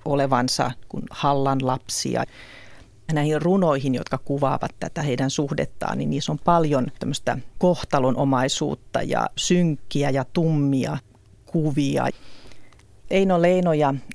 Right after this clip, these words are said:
L Onerva kokivat olevansa sidoksissa toisiinsa, kuuluvansa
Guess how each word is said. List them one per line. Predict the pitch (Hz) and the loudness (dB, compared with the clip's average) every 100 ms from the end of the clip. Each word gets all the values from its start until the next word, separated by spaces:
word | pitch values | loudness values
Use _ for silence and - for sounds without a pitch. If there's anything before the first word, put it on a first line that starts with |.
| - | 0
L | 165 | 0
Onerva | - 185 185 156 139 127 - - | 2 2 4 4 2 0 -4 0
kokivat | 185 - 175 139 - - - | 0 2 0 0 -4 -10 -2
olevansa | 175 180 170 143 131 - 120 120 | 2 4 4 2 0 0 -2 -4
sidoksissa | - - 214 190 - - 123 - 120 | -6 0 2 2 0 -4 -4 -4 -4
toisiinsa, | 156 143 143 - 135 - - 139 - - - - - | 0 0 0 -2 -2 -2 -4 -8 -14 -16 -18 -12 0
kuuluvansa | 226 226 165 147 139 | 2 4 4 2 0